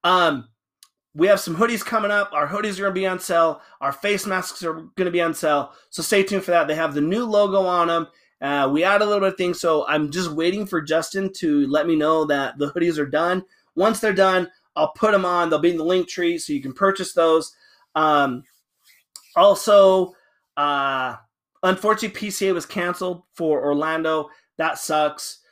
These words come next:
Um, they're gonna be doing some other stuff. I was actually on the P C A podcast this week. Um, that was a fun. Morgan and Tolano were awesome to be on their podcast. So stay tuned for that. I'll let you know how that goes.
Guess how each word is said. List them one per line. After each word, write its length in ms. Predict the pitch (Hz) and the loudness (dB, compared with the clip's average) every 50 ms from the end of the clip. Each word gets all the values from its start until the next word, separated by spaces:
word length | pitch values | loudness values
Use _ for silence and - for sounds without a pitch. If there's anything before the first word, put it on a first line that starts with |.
| _ _ _ - | _ _ _ -4
Um, 400 | 143 143 139 135 131 135 127 127 | -2 0 2 2 0 -2 -4 -6
they're 120 | 139 160 | -4 -2
gonna 120 | 170 196 196 | 0 2 2
be 100 | 185 185 | 2 2
doing 160 | 180 190 180 | 2 2 0
some 160 | - - 185 | 0 0 0
other 180 | 170 160 160 151 | 0 0 0 -2
stuff. 300 | - - 151 139 131 - | -2 0 0 0 0 0
I 140 | - 143 143 | -2 -2 -2
was 160 | 143 147 143 | -2 -2 -2
actually 280 | 170 175 180 170 - 160 | -2 -2 -2 -4 -4 -4
on 100 | 175 175 | -4 -4
the 60 | 170 | -4
P 120 | 170 180 | -4 -6
C 160 | 170 165 - 151 | -6 -6 -6 -8
A 60 | 143 | -4
podcast 440 | 147 147 147 147 - 147 147 139 139 | 0 0 0 0 0 -2 -2 -2 -4
this 140 | 135 127 | -8 -8
week. 260 | - 143 131 127 - _ _ - _ _ _ _ _ _ - 139 | -6 -4 -4 -6 -6 _ _ -20 _ _ _ _ _ _ -4 -2
Um, 300 | 139 131 131 123 127 135 | 0 0 0 0 0 2
that 160 | 156 165 170 | 4 4 4
was 120 | 165 156 | 4 2
a 40 | - | -2
fun. 340 | - - 151 147 143 143 143 | 0 2 2 4 4 4 2
Morgan 380 | 147 156 156 151 151 156 151 | 2 2 2 2 2 0 -2
and 260 | 135 131 147 143 139 139 | 0 0 0 0 -2 -2
Tolano 380 | 143 143 143 139 135 135 131 | -4 -2 -2 0 0 0 0
were 180 | 127 131 143 143 | 0 0 0 2
awesome 360 | 139 139 135 139 - 135 135 | 2 0 0 0 -4 -8 -8
to 60 | 131 | -6
be 100 | 135 135 | -4 -4
on 80 | 127 127 | -4 -4
their 80 | 131 | -6
podcast. 500 | 123 - 135 127 120 - - 123 127 120 - - _ _ _ _ _ _ | -6 -2 -2 -2 -2 -2 -2 -2 -2 -2 -6 -12 _ _ _ _ _ _
So 400 | - - - 156 147 143 143 139 | -6 0 2 4 6 6 4 2
stay 300 | - - - - 202 208 | 0 -2 0 2 2 2
tuned 240 | 208 - 220 202 190 | 2 2 0 0 2
for 60 | 190 | 4
that. 100 | 180 165 | 4 4
I'll 100 | 156 151 | 6 6
let 180 | 160 170 165 - | 4 4 4 2
you 60 | 180 | 0
know 80 | 165 165 | 0 0
how 100 | 160 156 | 0 0
that 60 | 147 | 0
goes. 240 | 147 143 143 139 | 0 0 0 0